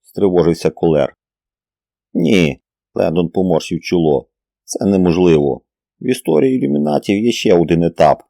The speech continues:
про який я не встиг вам розповісти». «Просвітіть мене!»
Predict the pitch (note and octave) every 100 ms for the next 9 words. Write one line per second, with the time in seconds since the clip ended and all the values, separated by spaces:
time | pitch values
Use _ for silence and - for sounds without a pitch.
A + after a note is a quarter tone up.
0 | _ - - - - - G2 F#2+ F2+ -
1 | G2+ - F2 D#2+ E2 - E2+ F2 - D2
2 | C2+ _ _ _ _ _ _ _ _ _
3 | _ F4 F#4 E3+ - G#2 F#2 E2+ D#2 C2+